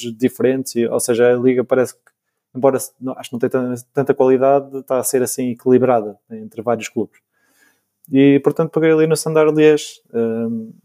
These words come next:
e de-, devo, estou em janeiro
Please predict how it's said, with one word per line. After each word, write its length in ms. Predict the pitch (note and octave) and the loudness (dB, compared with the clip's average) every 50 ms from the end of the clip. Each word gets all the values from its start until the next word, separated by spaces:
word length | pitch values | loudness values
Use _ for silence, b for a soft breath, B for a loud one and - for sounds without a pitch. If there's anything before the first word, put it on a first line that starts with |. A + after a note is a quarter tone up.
| _ _ _ - | _ _ _ -2
e 880 | A2+ A2+ A2+ A2+ A2+ A2+ A2 A2 A2 A2 A2 A2 A2 A2 A2 A2 G#2+ G2+ | 0 2 2 2 2 2 0 0 -2 -2 -2 -2 -4 -6 -6 -8 -10 -8
de-, 160 | - C3 A2+ - | -8 -8 -6 0
devo, 580 | B2 B2+ B2+ B2+ B2 A#2 A2+ A2+ A2+ A#2+ A#2+ - | 2 4 4 4 2 0 -4 -8 -10 -12 -12 -14
estou 880 | A#2 - - B2+ B2+ B2+ B2+ B2+ B2 B2 A#2+ A#2 A#2+ A#2 A#2 A#2 A#2 - b b b b b b _ _ - | -6 0 2 4 6 6 6 4 2 2 0 -2 -4 -4 -6 -8 -10 -14 b b b b b b _ _ -6
em 100 | C#3+ C3+ | -4 0
janeiro 380 | B2 C3+ C3 C3 C3 D3+ D#3 | 2 2 2 2 0 0 -2